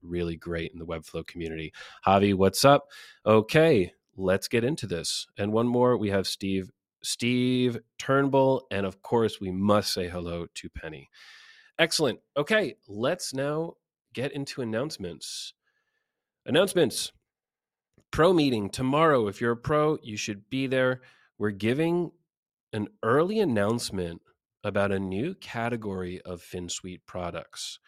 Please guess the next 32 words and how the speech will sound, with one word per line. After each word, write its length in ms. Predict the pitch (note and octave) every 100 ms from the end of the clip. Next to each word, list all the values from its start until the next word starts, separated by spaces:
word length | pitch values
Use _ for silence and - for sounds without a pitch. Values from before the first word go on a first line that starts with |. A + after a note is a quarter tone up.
| _ _
That's 180 | - F#2
all 180 | G#2 B2
I'm 120 | D#3+
going 240 | D3 C#3+ C3+
to 80 |
say 320 | A#2 - G#2+ G2
now. 500 | F#2+ G2 F2+ E2 - _ _ _ _ _ _ -
But 80 |
at 80 | F#2
the 40 | G#2+
pro 200 | E3 D#3+
meeting, 340 | D#3+ D#3 D#3
you'll 120 | A#2
get 140 | A2 A2
a 60 |
little 380 | G#2 A#2 C3 D3+
bit 180 | D3 D3+
more 300 | B2 B2 B2
about 340 | A2 G#2+ G2
that. 180 | F#2 F2+
We 120 | F#2+
have 140 | G2 F#2+
a 60 |
big 360 | F2+ G2 A2+ B2+
announcement 640 | D3+ C3+ B2 - G2+ F#2+
coming 300 | - G2+ F#2
later 340 | F2+ F#2+ A2 A#2+
this 240 | A#2 -
month. 400 | A2+ G#2+ D#2+ - _ - - _ _ _ _ -
And 720 | F#2 F2+ F2+ F2+ F2 F2 - - _ _ _
yeah, 220 | - F#2 D#2 _ _ _ _ _ _ _
pros, 360 | - A#2 A2 -